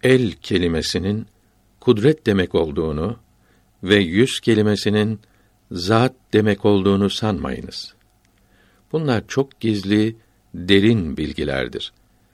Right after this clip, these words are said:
En yüksek olanlara bildirilmiştir. Surelerin başındaki huruf-i mukattaat denilen harflerle ne bildirildiği nasıl anlatılabilir?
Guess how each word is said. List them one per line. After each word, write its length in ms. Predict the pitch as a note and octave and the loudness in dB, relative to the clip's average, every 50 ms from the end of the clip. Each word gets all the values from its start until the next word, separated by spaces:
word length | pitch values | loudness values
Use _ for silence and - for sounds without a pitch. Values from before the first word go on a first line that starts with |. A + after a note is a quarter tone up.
| _ _ _ _ _ _ _ _ | _ _ _ _ _ _ _ _
En 220 | - E3 E3 C#3+ A2+ | -2 0 0 0 0
yüksek 420 | G2+ G2+ F#2+ - - A#2 G#2 - | 0 -2 -2 -2 -4 -4 -2 0
olanlara 560 | G#2 F#2+ G2 F#2+ F2+ F#2 F#2 E2+ F#2 F2 D#2+ | 0 0 0 0 -2 -2 -2 -2 -2 -2 -4
bildirilmiştir. 840 | D2+ D2 C2 C2 C#2+ C2+ C2+ C2 B1 - - - - - - - - _ _ _ _ _ _ _ _ _ _ _ _ _ _ _ _ _ _ _ _ _ _ _ _ _ _ _ _ _ _ _ _ _ _ _ _ _ | -4 -6 -4 -4 -6 -6 -6 -8 -8 -10 -12 -14 -12 -14 -16 -16 -18 _ _ _ _ _ _ _ _ _ _ _ _ _ _ _ _ _ _ _ _ _ _ _ _ _ _ _ _ _ _ _ _ _ _ _ _ _
Surelerin 680 | - - - - E3 F#3 F#3 F3+ F3+ F3+ F#3+ G3+ F3 C3+ | -18 -8 -2 0 0 2 2 2 2 2 2 0 2 0
başındaki 800 | B2 A2+ - - A#2 A2+ A2+ A2+ G#2+ - - B2 B2+ B2+ A#2+ - _ _ _ _ _ _ _ - | 0 0 0 -2 0 2 2 2 0 0 0 -2 -2 -2 -2 -6 _ _ _ _ _ _ _ 0
huruf-i 420 | A#2+ B2 C3+ E3 D#3+ - - A2+ | 2 4 4 4 2 2 0 0
mukattaat 800 | G#2+ G#2+ G2+ - A#2 G#2+ - - - A2+ G#2+ G2+ G#2+ - _ - | 0 0 0 -2 -4 -4 -4 -4 0 2 2 2 2 0 _ -2
denilen 400 | A2 G#2 G2 F#2 G2 G2+ F#2+ F#2+ | 0 0 0 0 0 0 0 0
harflerle 720 | F2 G2+ F#2 - - - G#2+ A2 G2+ F#2 F#2 F#2 F#2 - _ _ _ _ _ _ - | 0 -2 -2 -2 -2 0 2 2 4 4 2 0 0 -2 _ _ _ _ _ _ -4
ne 200 | B2 D#3+ F3 B2+ | -2 -2 0 0
bildirildiği 800 | A2 G2+ G2+ F#2 G2+ F#2 G2+ F#2 F2 G2 G2 F#2+ F2+ D#2+ D#2+ | 0 0 2 2 2 2 2 2 2 2 2 2 2 0 -2
nasıl 300 | F2+ B2 C#3+ - - C3+ | -2 -2 -4 -4 -4 -4
anlatılabilir? 880 | C3 - F#2+ F#2 E2 D2+ D2 - - C#2 C2 - - - - - - - | -4 -4 -4 -4 -6 -6 -8 -8 -8 -8 -8 -8 -10 -12 -14 -16 -16 -20